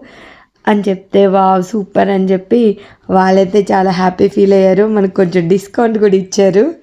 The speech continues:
సబ్స్క్రైబర్స్ అలా ఉంటారన్నమాట. ఈ షాపింగ్ హ్యాపీనెస్ కాసేపే ఉంది, ఎందుకంటే ఈ వీడియో లాస్ట్లో ఒక విషయం చెప్తాను మీకు,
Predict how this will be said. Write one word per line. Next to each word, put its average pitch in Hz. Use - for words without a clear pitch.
సబ్స్క్రైబర్స్ 311
అలా 262
ఉంటారన్నమాట. 277
ఈ 220
షాపింగ్ 214
హ్యాపీనెస్ 226
కాసేపే 220
ఉంది, 202
ఎందుకంటే 208
ఈ 220
వీడియో 202
లాస్ట్లో 214
ఒక 214
విషయం 226
చెప్తాను 208
మీకు, 196